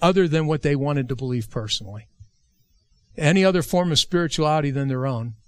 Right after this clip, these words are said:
was ruled out as being wrong.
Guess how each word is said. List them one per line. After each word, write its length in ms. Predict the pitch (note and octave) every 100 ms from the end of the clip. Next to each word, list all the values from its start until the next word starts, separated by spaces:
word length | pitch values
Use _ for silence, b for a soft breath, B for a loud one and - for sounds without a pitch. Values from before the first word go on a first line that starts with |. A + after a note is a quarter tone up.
| _
was 180 | - A2+
ruled 300 | C3 C3+ B2
out 240 | G#2+ F#2+ - G#2+ - _ _ _ _ -
as 100 | G#2+
being 300 | D3 C#3 C3
wrong. 280 | B2 G2